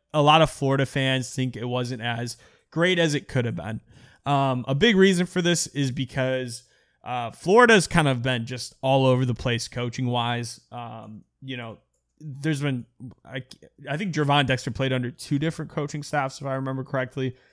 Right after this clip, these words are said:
Neither have been that great, if we're being completely honest. Um, but he's been loyal to the team, and, you know, his role with the team is a lot different than it'll be here with the Bears.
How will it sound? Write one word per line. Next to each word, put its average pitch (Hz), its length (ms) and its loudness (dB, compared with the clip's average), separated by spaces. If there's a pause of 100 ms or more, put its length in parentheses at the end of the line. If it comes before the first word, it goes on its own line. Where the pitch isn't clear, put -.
(100)
Neither 127 600 0
have 120 200 -2
been 120 180 0
that 120 180 0
great, 120 320 -4 (380)
if 117 120 -12
we're 117 60 -12
being 131 200 -6
completely 120 380 -10
honest. 120 460 -4 (420)
Um, 135 400 -6
but 143 120 -6
he's 160 180 -4
been 165 160 2
loyal 160 260 6
to - 120 -8
the 160 120 -2
team, 139 360 -4
and, 131 140 -8
you 123 60 -8
know, 120 260 -10
his 175 340 -6
role 139 360 0
with 151 140 0
the 135 100 -6
team 139 540 -4 (200)
is 131 240 -8
a 113 100 -10
lot 123 340 2
different 127 340 -2
than 127 140 0
it'll 123 180 2
be 120 240 -2
here 123 200 2
with 123 180 -2
the 113 60 -8
Bears. 113 560 -10